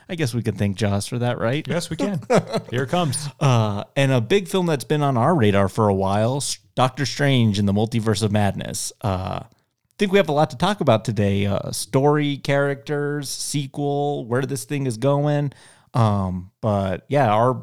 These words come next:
Speaker 1: anticipation was pretty high, wasn't it?
Speaker 2: It sure was. I think that there was a lot of noise around the importance of this film and what Marvel means going forward, and we'll get into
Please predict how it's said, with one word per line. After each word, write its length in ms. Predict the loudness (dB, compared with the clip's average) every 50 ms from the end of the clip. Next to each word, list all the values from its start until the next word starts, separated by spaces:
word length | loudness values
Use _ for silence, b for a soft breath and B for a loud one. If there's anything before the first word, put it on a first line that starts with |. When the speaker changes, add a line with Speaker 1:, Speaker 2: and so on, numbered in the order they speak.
| -6 -4
Speaker 1:
anticipation 640 | -2 -2 -2 -2 -4 -4 -2 0 0 0 0 0 -2
was 100 | -2 -2
pretty 220 | -2 -2 0 2
high, 160 | 2 2 2
wasn't 300 | 0 0 -2 -2 -4 -6
it? 60 | -10 -14 _ B B B B B B B B B
Speaker 2:
It 140 | -4 -2
sure 180 | 0 0 0 2
was. 360 | 2 2 2 2 0 0 0
I 60 | -2
think 200 | 0 0 0 0
that 160 | -2 -2 -4 -2
there 160 | -2 0 0
was 380 | 0 -2 -4 -4 -6 -8 -10 -14 _ _ -8
a 40 |
lot 160 | -4 -4 -2 -2
of 60 | -2
noise 260 | 0 0 0 0 -2
around 500 | -2 -2 -2 -2 -2 -2 -4 -4 -6 -10 -10
the 140 | -6 -4 -4
importance 480 | 0 2 2 2 2 0 -2 -4 -6 -8
of 100 | -6 -4
this 200 | -4 -4 -4 -2
film 320 | -2 -2 0 0 0 -2
and 100 | -2 -4
what 160 | -4 -4 -4
Marvel 320 | -2 -2 0 0 0 -2 -4
means 300 | -4 -4 -4 -4 -6 -4
going 260 | -4 -4 -4 -4 -6
forward, 300 | -6 -4 -4 -4 -4 -6
and 80 | -8
we'll 80 | -8 -8
get 100 | -8 -6
into 340 | -6 -6 -6 -8 -10 -12